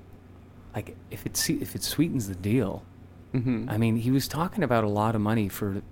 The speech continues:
Speaker 1: for P H B H before, so, I mean,
Speaker 2: Yeah. You think
Speaker 1: we
Speaker 2: we can
Speaker 1: sweeten the
Speaker 2: talk him
Speaker 1: deal.
Speaker 2: up if we sell him these robes?
Speaker 1: I mean,
Speaker 2: It's monogrammed, though.
Speaker 1: it's monogrammed, but it doesn't matter. We've got millions of 'em.
Speaker 2: That,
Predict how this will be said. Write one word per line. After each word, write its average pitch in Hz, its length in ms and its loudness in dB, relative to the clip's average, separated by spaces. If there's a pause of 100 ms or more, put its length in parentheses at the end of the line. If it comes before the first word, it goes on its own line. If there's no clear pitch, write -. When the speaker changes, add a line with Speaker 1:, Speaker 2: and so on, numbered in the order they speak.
Speaker 1:
for - 140 -4
P 107 180 0
H 98 200 -2
B 107 140 2
H 95 240 -2
before, 120 420 -2
so, - 160 -6
I 95 60 -2
mean, 104 200 -2
Speaker 2:
Yeah. 110 80 -8 (260)
You 127 100 -4
think 131 160 4
Speaker 1:
we 127 60 4
Speaker 2:
we 123 100 4
can - 0 -
Speaker 1:
sweeten 127 120 4
the 117 60 4
Speaker 2:
talk 117 120 6
him 110 80 4
Speaker 1:
deal. 110 80 4
Speaker 2:
up 110 120 0
if 82 120 -6
we 110 80 0
sell 110 180 2
him 104 100 0
these 101 160 0
robes? 113 560 -2 (480)
Speaker 1:
I 131 60 -2
mean, 165 340 0
Speaker 2:
It's - 140 -14
monogrammed, 143 640 -2
though. - 100 -16 (240)
Speaker 1:
it's - 180 -6
monogrammed, 147 600 -2
but 160 140 -2
it 190 40 0
doesn't 220 180 0
matter. 107 220 0
We've 151 160 0
got 180 140 2
millions 196 420 2
of - 180 -8
'em. - 160 -12 (1000)
Speaker 2:
That, 117 160 -4